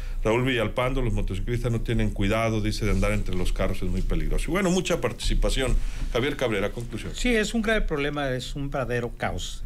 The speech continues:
Speaker 2: Eh, el problema es que efectivamente las escuelas de manejo, aunque son solamente una semana, te enseñan a manejar, pero yo creo que debía ser un mayor tiempo. Y al momento de que los nuevos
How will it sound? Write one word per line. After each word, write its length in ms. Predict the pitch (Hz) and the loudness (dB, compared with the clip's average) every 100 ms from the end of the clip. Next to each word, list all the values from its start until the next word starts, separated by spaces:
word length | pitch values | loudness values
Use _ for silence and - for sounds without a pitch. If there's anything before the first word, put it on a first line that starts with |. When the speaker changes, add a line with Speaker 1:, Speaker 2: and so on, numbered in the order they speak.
| 113 | -6
Speaker 2:
Eh, 120 | 107 - | -6 2
el 120 | - | 4
problema 380 | - 123 123 139 | 4 4 2 0
es 100 | 131 | -2
que 120 | - | -4
efectivamente 760 | 107 117 - 143 117 110 107 92 | -4 -4 -2 0 2 0 -2 -2
las 160 | 92 - | -2 0
escuelas 360 | - 117 120 | 0 0 0
de 80 | 110 | 0
manejo, 460 | 98 104 107 139 - - - - - | 2 2 2 0 0 0 -2 -4 -4
aunque 180 | 98 - | -2 -2
son 220 | - 120 | 0 2
solamente 580 | - 120 110 107 107 101 95 - - - - | 4 2 2 0 0 -2 -4 -8 -8 -8 -2
una 200 | 131 131 | 0 0
semana, 440 | 120 104 120 120 | 0 0 0 -2
te 80 | 113 | -2
enseñan 440 | 98 117 113 101 | -4 -2 -4 -4
a 60 | 98 | -4
manejar, 460 | 101 110 - 123 120 - - - - - - | -2 -2 -2 0 2 2 0 -2 -4 -6 -4
pero 120 | 127 | -2
yo 120 | 135 160 | 2 2
creo 100 | 156 | 2
que 80 | 143 | 2
debía 220 | 131 131 | 2 0
ser 160 | 135 127 | -2 0
un 140 | 127 | 2
mayor 280 | 123 120 113 | 2 2 2
tiempo. 320 | - 104 104 - - - | 2 2 0 0 -2 0
Y 40 | |
al 80 | 120 | 0
momento 500 | 113 113 127 156 147 | 0 2 2 0 2
de 120 | 139 | 2
que 140 | - 110 | 2 0
los 240 | 98 - | -2 -2
nuevos 320 | 110 113 110 | -2 -2 -4